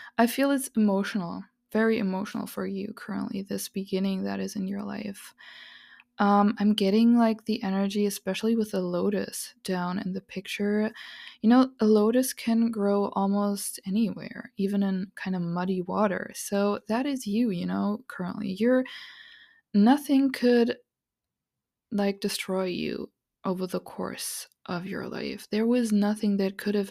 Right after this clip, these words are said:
ever, you know, harmed you in a way to stop you, essentially. You're finding new hope. You're finding new potential for growth. And also with the Ten of Swords in reverse, which is funny because all cards were,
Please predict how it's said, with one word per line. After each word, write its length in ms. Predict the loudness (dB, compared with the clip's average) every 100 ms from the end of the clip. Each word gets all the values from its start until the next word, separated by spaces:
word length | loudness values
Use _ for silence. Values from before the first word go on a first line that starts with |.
| -4
ever, 440 | -2 0 2 0 -6 _
you 120 | -2
know, 240 | 0 0 -2
harmed 480 | -4 -2 2 4 2
you 140 | 0
in 120 | -2
a 80 | -2
way 320 | -4 -4 -6 -8
to 200 | -6 -8
stop 500 | -6 -4 0 -2 -4
you, 220 | -8 -8 -8
essentially. 580 | -8 -8 -8 -8 -6
You're 360 | -2 2 2 2 -4 -14 -14 -16
finding 480 | 2 6 8 10 10
new 160 | 8 6
hope. 400 | 4 0 0 -4
You're 100 | -4
finding 560 | -2 0 2 4 4
new 240 | 4 4 0
potential 640 | -6 -8 -2 0 0 -2
for 220 | -4 -6
growth. 440 | -4 0 0 0 -4
And 100 | -2
also 340 | -2 -2 0
with 280 | 2 0 0
the 200 | -2 -2 -4 -16 -16 -18 -14
Ten 280 | -2 4 6
of 220 | 6 2 -8
Swords 580 | -6 0 2 2 0 -2
in 160 | -2 0
reverse, 640 | 0 0 2 2 2 0
which 220 | -2 -2 -2
is 120 | -4
funny 320 | -2 0 0
because 380 | -2 -2 -2 -2 0
all 280 | 4 4 2
cards 600 | -2 -2 0 -2 -6 -8
were, 320 | -4 -4 -4